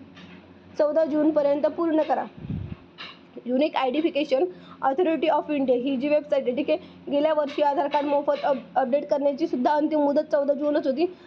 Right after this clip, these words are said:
आता सुद्धा चौदा जूनच आहे. तर पुढं सुद्धा तुम्हाला दिलेलं आहे की तुम्हाला जर अपडेट करायचं असेल, ठीक आहे, तुम्हाला जर आधार कार्ड अपडेट करायचं असेल तर चौदा जून दोन हजार पंचवीस पूर्वी आधार कार्ड मोफत अपडेट कसं करायचं, तर तुम्हाला जर आधार कार्ड मोफत अपडेट करायचं असेल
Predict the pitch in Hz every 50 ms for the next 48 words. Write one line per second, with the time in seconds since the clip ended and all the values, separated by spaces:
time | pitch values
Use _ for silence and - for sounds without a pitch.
0 | - - - 277 277 - 302 302 320 294 269 381 392 302 330 294 277 302 269 254
1 | 294 302 302 302 311 - 254 220 - - - - - - - 269 269 - 370 311
2 | 294 320 320 - 311 262 254 311 - 320 302 302 294 294 277 247 285 269 302 302
3 | 302 277 285 233 - 330 254 - 311 294 294 269 285 294 277 302 294 294 277 240
4 | 277 285 359 370 294 277 285 285 285 294 302 285 285 240 254 - 339 240 254 480
5 | - - - - - - - - - - - - - - - - 254 254 247 277
6 | 294 269 294 277 277 262 269 269 262 269 262 262 254 226 262 262 262 - 262 254
7 | 247 247 269 269 - - 269 - - - - - - - - - - - - 302
8 | 294 285 285 311 285 285 294 285 254 302 302 302 294 285 294 302 277 262 285 277
9 | - 277 269 - 285 294 - - 311 311 302 302 294 285 285 277 285 285 277 302
10 | 294 294 285 285 294 285 285 302 294 294 311 277 233 233 277 269 - - 302 302
11 | - 294 269 262 254 247 226 214 - - - - - - - - - - 285 277
12 | 262 294 302 285 285 285 285 247 294 285 285 285 285 277 277 285 285 277 277 277
13 | 285 285 294 269 247 285 247 233 269 285 285 285 294 277 285 294 302 302 302 302
14 | 277 240 -